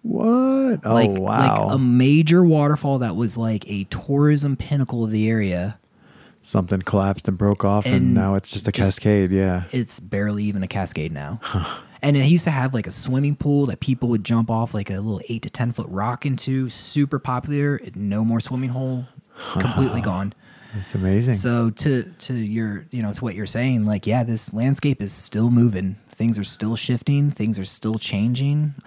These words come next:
Speaker 2: I mean, I have a lot of photos of places that, you know, like, from years ago. I have a photo of it. Major rockfall event has happened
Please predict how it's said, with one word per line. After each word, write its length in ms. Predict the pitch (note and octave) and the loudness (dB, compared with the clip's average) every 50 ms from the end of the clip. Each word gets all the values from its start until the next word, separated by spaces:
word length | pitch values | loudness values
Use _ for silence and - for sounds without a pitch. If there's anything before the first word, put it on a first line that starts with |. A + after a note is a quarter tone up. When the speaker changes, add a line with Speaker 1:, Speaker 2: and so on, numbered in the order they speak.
| - - - - - - | -20 -20 -20 -16 -8 -4
Speaker 2:
I 60 | B2 | 0
mean, 140 | B2+ C3 B2 | 0 2 2
I 80 | A#2+ D3+ | 2 2
have 160 | F3+ A#3 G3 | 2 2 2
a 60 | C#3+ | 2
lot 220 | A2+ A2 G2+ G#2 | 2 2 2 0
of 60 | G#2 - | 0 -2
photos 360 | - G#2+ A2 A2+ G#2+ G2 G#2 | -4 -2 -2 -2 -2 -2 -4
of 80 | G2 | -6
places 560 | - - A2+ G#2+ G#2+ - - A2 G#2+ G2+ G2+ - | -6 -4 -4 -2 -2 -2 -4 -4 -4 -4 -6 -6
that, 340 | G2+ F#2 F#2 F2+ - - _ - | -4 -4 -4 -4 -6 -8 _ -10
you 160 | G#2 A2+ G#2 | -6 -4 -2
know, 80 | G2 | -2
like, 140 | F#2 F2+ - - | -2 -4 -6 -6
from 140 | A#2 G#2+ | -6 -4
years 280 | F#2+ G2 G2+ A2 A2+ A2 | -2 -2 0 0 -2 -2
ago. 440 | B2 G#2 A2+ A2+ A#2 A#2 A#2 A#2+ - - - - - - - - _ - | -2 -4 -2 -2 0 0 -2 -2 -4 -8 -16 -20 -20 -20 -20 -16 _ -6
I 40 | |
have 100 | F#2 F#2+ | -6 -6
a 40 | F#2 | -4
photo 280 | - B2 A#2 A#2 A#2 A#2+ | -2 0 0 2 2 2
of 140 | A#2+ A2+ A#2+ | 2 0 0
it. 240 | B2 B2 A2+ - _ - - - | -2 -2 -4 -6 _ -16 -10 -6
Major 360 | G#2 G#2+ A2 A#2 A2+ A#2+ G#2+ | -2 0 2 2 2 4 2
rockfall 520 | G#2 G#2 G2 G#2 - - - A2+ A2+ A2+ | 4 4 2 2 0 -2 -2 0 0 0
event 240 | G#2+ A2+ A2 G#2+ A2 | 0 0 -2 -4 -4
has 100 | A#2 A2 | -6 -8
happened 640 | - A#2+ A2+ A2+ A2 - B2 A#2 A#2 A2+ A2+ A#2 G#2+ | -4 -2 -2 -2 -2 0 0 0 2 2 2 0 -2